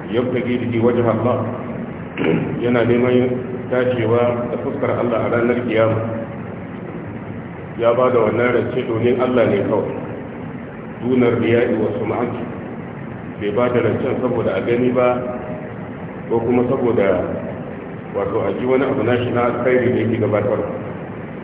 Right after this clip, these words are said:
Wa an yakuna min al-halal. Kuma kafin rance ya zama mai kyau, kuma ya zama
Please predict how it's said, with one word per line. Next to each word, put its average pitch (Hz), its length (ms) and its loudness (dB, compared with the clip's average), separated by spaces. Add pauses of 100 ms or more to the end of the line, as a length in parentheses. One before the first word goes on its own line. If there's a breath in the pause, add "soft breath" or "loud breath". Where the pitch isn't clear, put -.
(140)
Wa 101 160 -2
an 127 80 4
yakuna 123 340 2
min 107 140 2
al-halal. 107 400 2 (1800)
Kuma 113 160 0
kafin 123 320 6
rance 131 240 4
ya 127 160 4
zama 127 240 4
mai 120 160 4
kyau, 139 160 2
kuma 127 400 -2
ya 120 160 2
zama 117 160 0